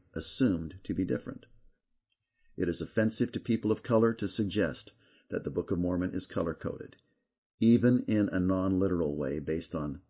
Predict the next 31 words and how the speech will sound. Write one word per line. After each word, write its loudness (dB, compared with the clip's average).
a -6
Middle -4
Eastern -10
tradition. -8
The 0
book's 0
authors, -2
including 0
Nephi, -4
who 0
created 0
both -2
the -10
large 2
and 0
small 2
plates, -6
as -4
well 0
as -6
Mormon, 0
who 4
abridged 4
Nephi's 0
large 0
plates -6
and -2
created -2
his -2
own -2
eponymous -2